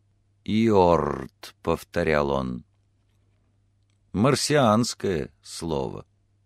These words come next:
Он не владел марсианским языком.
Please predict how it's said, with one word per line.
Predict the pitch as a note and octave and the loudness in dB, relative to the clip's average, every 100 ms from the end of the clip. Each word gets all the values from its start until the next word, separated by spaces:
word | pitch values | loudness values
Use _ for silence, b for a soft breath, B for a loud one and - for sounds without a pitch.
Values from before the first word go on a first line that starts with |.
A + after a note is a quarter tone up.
| _ _ _ | _ _ _
Он | A#2 F3 F3+ F3+ | 4 6 8 8
не | F3+ F3 | 6 6
владел | C#3+ E3 D#3 A#2+ D3+ C#3+ C3+ | 6 6 6 4 4 4 4
марсианским | A2 G#2+ G2+ - F2 E2+ D#2 C#2+ - C#2+ | 4 2 0 -2 -2 0 -2 -4 -8 -6
языком. | C#2+ C#2 C2 C#2+ - A#1+ A1 G1+ - | -6 -6 -8 -10 -10 -12 -10 -12 -18